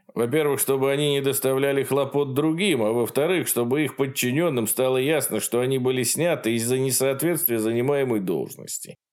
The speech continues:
Но мне и так не хватает одного руководителя подразделения.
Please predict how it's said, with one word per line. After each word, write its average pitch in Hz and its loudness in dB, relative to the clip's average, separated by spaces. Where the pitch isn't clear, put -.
Но 113 0
мне 160 0
и - 0
так 165 -2
не 135 0
хватает 127 0
одного 120 2
руководителя 120 0
подразделения. 120 -2